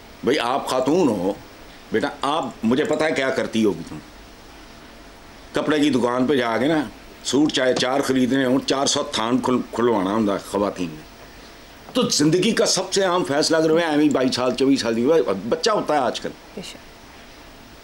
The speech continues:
Speaker 1: University से फारिग होते होते तक तो आप एक ख़ास एज तक पहुंच जाते हैं। उसके बाद थोड़ा सा ज़िंदगी में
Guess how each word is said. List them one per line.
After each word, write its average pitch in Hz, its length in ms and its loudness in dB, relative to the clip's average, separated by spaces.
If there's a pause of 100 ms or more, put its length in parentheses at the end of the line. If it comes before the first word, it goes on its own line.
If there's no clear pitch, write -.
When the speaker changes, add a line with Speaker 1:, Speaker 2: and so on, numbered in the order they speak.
(220)
Speaker 1:
University 135 400 2
से - 100 0
फारिग 131 300 -2
होते 101 500 -2
होते 135 260 0
तक 131 140 -2
तो 135 160 -2
आप 117 260 -2 (1000)
एक 113 60 -2
ख़ास 131 300 -2
एज 151 200 0
तक - 160 -6
पहुंच 185 180 2
जाते 131 280 -2
हैं। 92 160 -8
उसके 175 220 -2
बाद 147 420 -2
थोड़ा 143 200 2
सा 107 300 -2
ज़िंदगी 113 380 -2
में 120 320 0